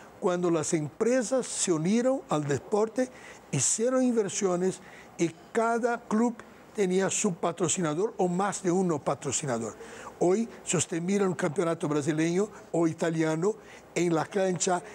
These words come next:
en las camisas, son más de unos patrocinadores, los nombres de empresas que apoyan este, este club. Y creo que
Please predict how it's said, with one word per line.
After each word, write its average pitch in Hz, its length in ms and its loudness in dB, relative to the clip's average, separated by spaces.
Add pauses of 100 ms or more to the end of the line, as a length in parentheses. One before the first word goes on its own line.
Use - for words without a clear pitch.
(100)
en 175 160 0
las 156 200 0
camisas, 170 680 0 (140)
son 180 460 0
más 226 280 0
de 190 80 0
unos 202 360 2
patrocinadores, 160 920 0
los 151 200 0
nombres 190 400 2
de 175 60 0
empresas 196 540 0 (300)
que 190 140 0
apoyan 147 580 0 (420)
este, 165 460 0
este 156 220 -2
club. 151 260 -2 (500)
Y 165 260 2
creo 196 340 0
que 202 180 -2